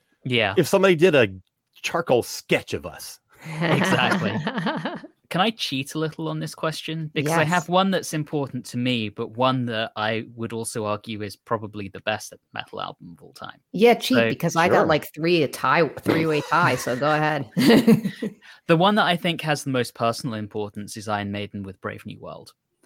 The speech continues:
Speaker 1: That
Speaker 2: Oh,
Speaker 1: was the
Speaker 2: man.
Speaker 1: album that made me a metalhead. I caught them on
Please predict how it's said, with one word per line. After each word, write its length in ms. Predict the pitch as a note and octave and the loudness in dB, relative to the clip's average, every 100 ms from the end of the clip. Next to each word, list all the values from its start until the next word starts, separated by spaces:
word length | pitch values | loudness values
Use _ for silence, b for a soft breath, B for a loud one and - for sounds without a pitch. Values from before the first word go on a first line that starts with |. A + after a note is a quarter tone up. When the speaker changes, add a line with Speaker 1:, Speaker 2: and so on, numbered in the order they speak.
| _ _ | _ _
Speaker 1:
That 180 | C3+ D3+ | 0 2
Speaker 2:
Oh, 20 | |
Speaker 1:
was 160 | D3+ - | 2 0
the 80 | C#3 | 2
Speaker 2:
man. 80 | A#2+ | 2
Speaker 1:
album 240 | A#2+ A#2+ | 2 -2
that 80 | A#2+ | -2
made 260 | B2+ A#2 G#2+ | -2 -2 -2
me 160 | A2+ | -4
a 60 | G#2 | -4
metalhead. 540 | G#2 - G#2+ G#2 G2 - | -6 -8 -12 -12 -12 -8
I 140 | B2 A#2 _ _ - | -6 -6 _ _ -6
caught 340 | - D#3 - | 0 0 0
them 240 | C#3+ C3+ B2+ | -2 -2 -4
on 520 | - A2+ A2+ A2+ A2 | -2 0 0 -4 -6